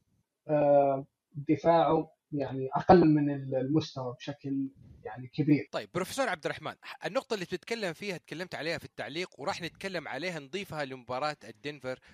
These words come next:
Speaker 2: آه، نب-، نضيفها لمباراة سا-، آه، ماندي نايت فوتبول. بس خلينا على عجالة لننتقل لنقطة أخرى اللي هي مباراة، آه، يعني إيه إف سي ساوث،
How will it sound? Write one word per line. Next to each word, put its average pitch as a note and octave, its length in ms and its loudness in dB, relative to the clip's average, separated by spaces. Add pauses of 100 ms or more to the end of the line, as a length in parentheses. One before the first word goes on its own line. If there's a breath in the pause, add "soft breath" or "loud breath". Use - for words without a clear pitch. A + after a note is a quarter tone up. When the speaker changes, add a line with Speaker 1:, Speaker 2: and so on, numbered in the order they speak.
Speaker 2:
آه، B2 80 -8
نب-، C#3 320 -10
نضيفها D#3+ 260 -8
لمباراة C3 340 -6
سا-، - 180 -12
آه، A#2 200 -10
ماندي C3 340 -10
نايت A2+ 200 -10
فوتبول. - 280 -20
بس C3+ 140 -14
خلينا B3 300 -6
على C#3+ 160 -4
عجالة D3 400 -4 (300 loud breath)
لننتقل E3 640 -6
لنقطة D3+ 500 -8
أخرى D#3+ 260 -6 (400 soft breath)
اللي D3 200 -8
هي G3+ 200 -4
مباراة، D3+ 580 -2 (220)
آه، C3 220 -4
يعني A#2+ 320 -10
إيه E3 200 -6
إف C#3+ 60 -8
سي E3 220 -12
ساوث، E3+ 480 -4